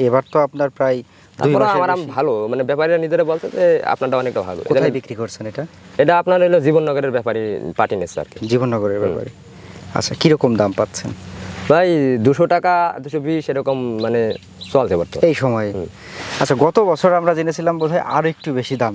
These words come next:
Speaker 1: ছিল। এবছর
Speaker 2: হ্যাঁ,
Speaker 1: একটু
Speaker 2: এবছর
Speaker 1: কম।
Speaker 2: একটু
Speaker 1: কেন?
Speaker 2: বর্ষা তো, আর
Speaker 1: একটু
Speaker 2: এই জন্য আর কি
Speaker 1: একটু
Speaker 2: চাহিদাটা
Speaker 1: কম।
Speaker 2: কম। হুম।
Speaker 1: তবে আপনি আম দুইশো, দুইশো বিশ বিক্রি করতে পেরে সন্তুষ্ট কিনা?
Speaker 2: না, ইনশাল্লাহ, আলহামদুলিল্লাহ, এতে ভাই অনেক। তাছাড়া আর কি?
Speaker 1: আচ্ছা, আজকে চালান কিরকম যেতে পারে?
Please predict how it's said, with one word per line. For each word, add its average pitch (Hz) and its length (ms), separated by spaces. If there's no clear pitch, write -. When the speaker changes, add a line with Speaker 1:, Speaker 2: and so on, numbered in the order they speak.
Speaker 1:
ছিল। 104 200
এবছর 135 220
Speaker 2:
হ্যাঁ, 135 180
Speaker 1:
একটু 139 100
Speaker 2:
এবছর 156 160
Speaker 1:
কম। 175 100
Speaker 2:
একটু 110 140
Speaker 1:
কেন? 123 120
Speaker 2:
বর্ষা 135 220
তো, 196 200
আর 151 220
Speaker 1:
একটু 147 300
Speaker 2:
এই 135 60
জন্য 143 180
আর 123 40
কি 127 180
Speaker 1:
একটু - 380
Speaker 2:
চাহিদাটা 117 300
Speaker 1:
কম। 104 80
Speaker 2:
কম। 98 160
হুম। 87 140
Speaker 1:
তবে 170 180
আপনি 185 240
আম 147 340
দুইশো, 147 440
দুইশো 160 300
বিশ 151 240
বিক্রি 143 260
করতে 135 260
পেরে 123 180
সন্তুষ্ট 127 440
কিনা? 101 240
Speaker 2:
না, 170 180
ইনশাল্লাহ, 147 340
আলহামদুলিল্লাহ, 101 400
এতে 170 340
ভাই 151 240
অনেক। 110 380
তাছাড়া 123 360
আর - 400
কি? 101 100
Speaker 1:
আচ্ছা, - 220
আজকে 139 260
চালান 147 240
কিরকম 139 360
যেতে 123 200
পারে? 120 200